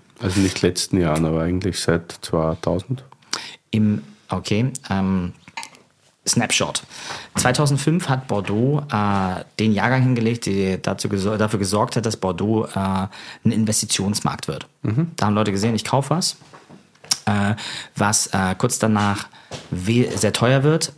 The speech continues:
Speaker 2: äh, und ich kauf das Zeug und leg's zur Seite und ein Jahr später ist es doppelt so teuer. Also es ist so ein bisschen Gold Rush, so Golddigger-Stimmung, äh, Diamantenmarkt, wie auch immer.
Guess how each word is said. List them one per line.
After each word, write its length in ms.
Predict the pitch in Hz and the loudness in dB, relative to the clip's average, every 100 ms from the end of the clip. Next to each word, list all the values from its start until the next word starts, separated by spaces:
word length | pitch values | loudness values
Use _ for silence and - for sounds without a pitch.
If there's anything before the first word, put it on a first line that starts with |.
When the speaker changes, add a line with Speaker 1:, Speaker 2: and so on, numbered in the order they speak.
| - | -2
Speaker 2:
äh, 60 | 107 107 107 101 - | 2 4 4 2 2
und 80 | 101 | 0
ich 80 | 98 | 0
kauf 180 | - 110 | 0 0
das 160 | - - | 0 0
Zeug 360 | 117 117 120 - | 2 2 0 -2
und 280 | 98 95 - | 0 0 0
leg's 220 | 95 - | -2 0
zur 100 | 95 | 0
Seite 440 | 98 107 120 117 | 2 2 2 0
und 160 | 95 95 | 0 0
ein 40 | |
Jahr 120 | 95 | 2
später 280 | 90 101 101 | 0 0 0
ist 80 | 95 | -2
es 100 | 92 | -2
doppelt 220 | 101 - | -2 -2
so 60 | 104 | -4
teuer. 280 | - - - - - - | -2 -2 -4 -8 -8 -4
Also 140 | 101 | -4
es 80 | 110 | -2
ist 40 | |
so 80 | 113 | -2
ein 60 | 107 | 0
bisschen 380 | 107 98 90 - - | 0 0 -2 -10 -8
Gold 280 | - 107 101 | -2 -2 -2
Rush, 380 | 92 110 - - - _ - - - - - - - | -4 -2 -4 -4 -10 _ -20 -20 -20 -20 -18 -20 -12
so 260 | - 85 82 | -4 -4 -2
Golddigger-Stimmung, 1000 | - 101 104 101 - 98 95 95 92 - | -2 0 0 0 0 2 2 2 0 0
äh, 800 | 90 87 85 85 85 80 - - | -2 0 0 0 -2 -4 -6 -4
Diamantenmarkt, 760 | 90 90 87 92 82 80 - | -4 -4 -4 -4 -4 -6 -6
wie 80 | 90 | -6
auch 180 | - - | -4 -6
immer. 200 | 82 | -8